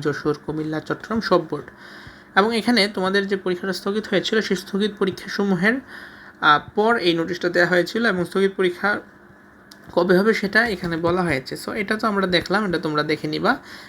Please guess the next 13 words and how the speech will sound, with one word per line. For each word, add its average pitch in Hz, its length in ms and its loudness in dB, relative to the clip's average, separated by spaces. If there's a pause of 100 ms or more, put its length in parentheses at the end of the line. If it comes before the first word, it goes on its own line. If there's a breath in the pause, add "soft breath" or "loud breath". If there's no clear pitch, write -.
(100 loud breath)
এবং 160 140 -2
এখানে 165 200 -2
সমস্ত 185 400 -2
কিছু 165 280 -2
পড়বা। 139 300 0
এটা 147 200 -6
নিয়ে 160 140 -4
আমি 156 160 -4
আলাদা 143 300 0
আগে 147 200 -2
একটা 147 200 -8
ভিডিও 156 260 -2
দিয়েছি। 156 320 -6